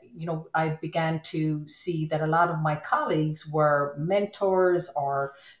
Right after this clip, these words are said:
judges, and, um, you just hear this wonderful buzz about this fantastic organization. And of course, my own career, I was involved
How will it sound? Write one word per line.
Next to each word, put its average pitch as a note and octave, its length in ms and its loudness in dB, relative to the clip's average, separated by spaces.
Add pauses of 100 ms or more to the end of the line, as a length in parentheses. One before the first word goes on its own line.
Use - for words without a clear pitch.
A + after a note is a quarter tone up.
judges, E3+ 760 2 (100)
and, D#3 560 2 (100)
um, D#3 440 -2
you D#3+ 120 -2
just F#3 240 -2
hear F3 280 2
this D#3+ 200 -2
wonderful D3+ 580 -4
buzz E3+ 380 6
about C#3+ 480 -2 (360)
this D#3 200 -4
fantastic C#3+ 560 -4
organization. F3+ 1160 2 (340)
And F3+ 220 6
of F3+ 100 2
course, E3 380 4
my D#3+ 220 2
own G3+ 500 6
career, F3 600 6
I D#3+ 160 4
was D#3 420 2
involved D#3 600 2